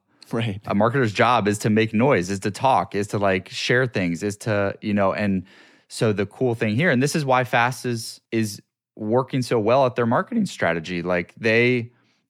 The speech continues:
Speaker 2: got on my radar across through Twitter 'cause a lot of people were talking about it, and a lot of those people are marketers. You're a marketer, and you, and you're following what they're doing because they're executing so well.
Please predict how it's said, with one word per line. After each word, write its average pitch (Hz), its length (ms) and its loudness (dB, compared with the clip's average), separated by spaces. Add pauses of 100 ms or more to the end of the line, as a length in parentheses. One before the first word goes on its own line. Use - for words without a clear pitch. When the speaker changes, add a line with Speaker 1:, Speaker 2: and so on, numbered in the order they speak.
(140)
Speaker 2:
got 117 180 4
on 101 100 2
my 120 140 4
radar 110 400 4
across 98 380 0
through 98 160 -4
Twitter 104 340 0
'cause 110 160 -6
a 98 60 -2
lot 95 160 4
of 98 80 -4
people 113 180 -2
were 110 120 0
talking 120 320 -2
about 90 180 2
it, 82 80 0
and 92 80 -2
a 95 40 -2
lot 95 160 2
of 95 60 -2
those 98 140 -2
people 117 260 -4
are 110 60 0
marketers. 104 580 -4
You're 107 280 2
a - 20 2
marketer, 101 500 0
and 107 120 -2
you, 104 260 -2
and 104 140 0
you're 113 120 2
following 107 560 2
what 110 160 0
they're 110 120 2
doing 117 380 2
because 107 420 -4
they're 104 140 0
executing 107 600 -4
so 85 180 -4
well. 71 340 -4